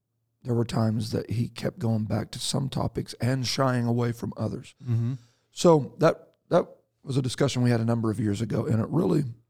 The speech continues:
Speaker 1: it really impacted me. And so, um, I've, I've tried to keep track of topics, and we try to do that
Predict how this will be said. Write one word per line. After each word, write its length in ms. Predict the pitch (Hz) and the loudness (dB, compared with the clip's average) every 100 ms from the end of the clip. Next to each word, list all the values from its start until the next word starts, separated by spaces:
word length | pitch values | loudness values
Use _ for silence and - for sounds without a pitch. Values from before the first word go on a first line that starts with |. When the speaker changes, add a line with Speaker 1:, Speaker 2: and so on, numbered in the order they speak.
| - | -12
Speaker 1:
it 140 | 127 | -6
really 320 | 127 147 143 - | 0 2 2 0
impacted 720 | 135 127 113 - - - - | 0 0 0 0 -4 -10 -12
me. 280 | 95 98 107 _ _ _ _ _ _ _ _ - | -16 -16 -18 _ _ _ _ _ _ _ _ -16
And 160 | 123 | -8
so, 540 | - 139 135 135 123 - - | -2 2 4 2 -2 -6 -18
um, 540 | 135 - - - - - _ _ _ _ _ _ _ _ _ _ _ - | -14 -10 -8 -8 -10 -16 _ _ _ _ _ _ _ _ _ _ _ -6
I've, 140 | 117 | -2
I've 140 | 123 117 | -2 2
tried 200 | 151 156 | 2 2
to 60 | |
keep 200 | - 123 | 0 -2
track 300 | - 123 117 | 0 0 0
of 140 | 113 113 | -4 -6
topics, 500 | - 117 - 156 - | -4 -2 -2 -6 -4
and 120 | 135 123 | -2 -2
we 100 | 120 | -2
try 260 | - 135 | 0 0
to 100 | 127 | 2
do 220 | 107 107 | 0 0
that 320 | 101 95 107 | 0 0 0